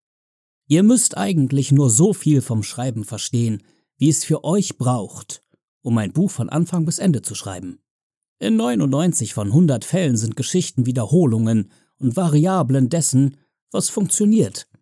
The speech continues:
Stürzt euch also nach fünf Ratgebern nicht auch noch auf den sechsten, siebten, zweiundvierzigsten.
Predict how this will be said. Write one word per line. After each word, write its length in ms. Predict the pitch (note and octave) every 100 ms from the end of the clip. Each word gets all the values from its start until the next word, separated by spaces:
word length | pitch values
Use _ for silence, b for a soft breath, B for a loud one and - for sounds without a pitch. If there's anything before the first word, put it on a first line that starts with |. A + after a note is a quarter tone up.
| _ _ _ _ -
Stürzt 480 | - - C#3+ - C3
euch 160 | B2
also 220 | C3+ A#2+
nach 160 | A#2+ A2
fünf 340 | - F3 C3+
Ratgebern 540 | C#3 C#3+ - C#3 C3+ B2+
nicht 200 | B2+ G3
auch 140 | C#3+
noch 140 | C3+ A#2+
auf 140 | A#2
den 160 | B2+ A2+
sechsten, 560 | D3+ - - - A#2
siebten, 540 | A2 F3 E3+ - B2+ B2
zweiundvierzigsten. 1120 | - G3 C3+ A#2+ A3 - A2+ - - C3 G2+